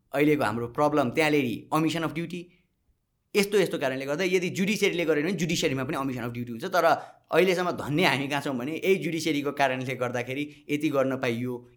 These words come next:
यति बोल्न पाइएछ। नत्र अहिले बोल्दाखेरि भोलि यो पो-,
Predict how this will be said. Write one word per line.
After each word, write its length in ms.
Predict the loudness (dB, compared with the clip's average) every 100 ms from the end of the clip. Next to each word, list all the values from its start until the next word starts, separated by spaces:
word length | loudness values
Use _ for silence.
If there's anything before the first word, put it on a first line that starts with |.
| -4
यति 220 | -2 -2
बोल्न 300 | 0 0 0
पाइएछ। 320 | 0 -2 -2
नत्र 440 | -6 -6 -4 -2 0
अहिले 280 | 2 2
बोल्दाखेरि 500 | 2 2 4 2 0
भोलि 320 | 0 -2 0 2
यो 80 |
पो-, 300 | 2 0 -4